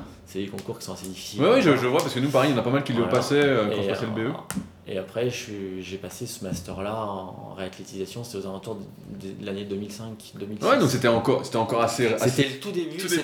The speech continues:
Speaker 2: début.
Speaker 1: le premier diplôme à Grenoble en, en entraînement et
Speaker 2: Réath-,
Speaker 1: réathlétisation.
Speaker 2: bah ouais, parce qu'on a vu que c'est devenu
Speaker 1: Voilà.
Speaker 2: de plus en plus à la mode, donc là on en entend un peu moins parler actuellement, mais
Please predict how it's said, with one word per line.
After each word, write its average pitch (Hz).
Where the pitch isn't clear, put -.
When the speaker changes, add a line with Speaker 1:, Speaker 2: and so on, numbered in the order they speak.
Speaker 2:
début. 147
Speaker 1:
le -
premier 185
diplôme 156
à 135
Grenoble 139
en, 113
en 120
entraînement 127
et 123
Speaker 2:
Réath-, 113
Speaker 1:
réathlétisation. 117
Speaker 2:
bah 196
ouais, 262
parce 180
qu'on 123
a 123
vu 151
que 156
c'est 123
devenu 117
Speaker 1:
Voilà. -
Speaker 2:
de 104
plus 127
en 131
plus 131
à 120
la 120
mode, 175
donc 110
là 139
on 135
en 117
entend 113
un 113
peu 113
moins 117
parler 123
actuellement, 143
mais 120